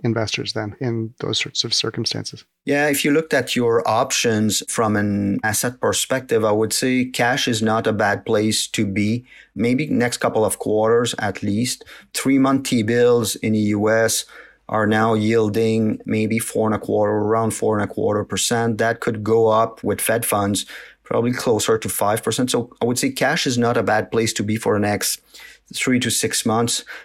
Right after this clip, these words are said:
Speaker 2: then I would prefer bonds. So cash w-, would be my number one,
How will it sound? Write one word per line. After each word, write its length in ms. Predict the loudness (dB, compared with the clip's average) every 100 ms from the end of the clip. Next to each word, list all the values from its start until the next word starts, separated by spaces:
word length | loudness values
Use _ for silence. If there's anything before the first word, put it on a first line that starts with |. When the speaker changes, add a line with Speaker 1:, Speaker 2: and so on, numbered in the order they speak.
| -16
Speaker 2:
then 580 | -4 2 4 4 4 2
I 100 | 2
would 580 | 2 4 4 4 2 -2
prefer 640 | -2 0 2 4 4 2 0
bonds. 540 | -6 -2 0 2 2 2
So 140 | 0
cash 280 | 2 0 2
w-, 220 | 2 2
would 240 | 2 0
be 100 | 0
my 160 | 0 2
number 320 | 2 2 0
one, 400 | 0 0 0 -2